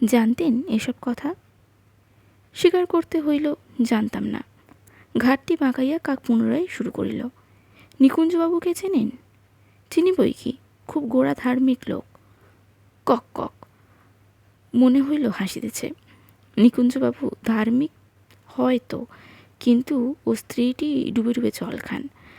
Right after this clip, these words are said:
আমি রোজ সেই সময় ওদের উঠোনে গিয়ে ওদের এঁটো থালা বাস হাটকে দেখি।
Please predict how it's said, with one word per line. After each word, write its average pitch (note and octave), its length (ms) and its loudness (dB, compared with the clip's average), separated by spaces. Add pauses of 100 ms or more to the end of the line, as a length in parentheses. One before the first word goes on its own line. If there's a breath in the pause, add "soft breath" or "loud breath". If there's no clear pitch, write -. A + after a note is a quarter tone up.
(240 loud breath)
আমি C#4+ 340 6
রোজ C4+ 320 2
সেই A#3+ 320 -2
সময় B3 440 0
ওদের B3+ 260 2
উঠোনে A3+ 460 0
গিয়ে C#4+ 180 -2 (380 loud breath)
ওদের C4+ 280 0 (100)
এঁটো B3+ 320 0
থালা A#3 340 -2
বাস A3 320 -4
হাটকে C#4 460 4
দেখি। C4+ 500 0